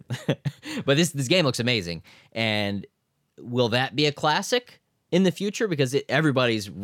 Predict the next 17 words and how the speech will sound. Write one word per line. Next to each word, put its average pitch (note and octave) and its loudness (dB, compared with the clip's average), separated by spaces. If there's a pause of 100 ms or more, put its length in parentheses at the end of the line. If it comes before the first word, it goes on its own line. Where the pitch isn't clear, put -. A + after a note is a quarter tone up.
it's C3 -4
getting, G#2+ -2
like, D#2+ -10
five A2 0
stars F#2 0
everywhere. G2 0
It's E2+ -6
an F#2+ -2
amazing G2+ -2
experience. G2+ -4
The F#2 -12
story, A2 -2
the F#2 -6
music, G#2+ -2
the F#2+ -6
graphics, A2 -4 (420)
insane. C#3 0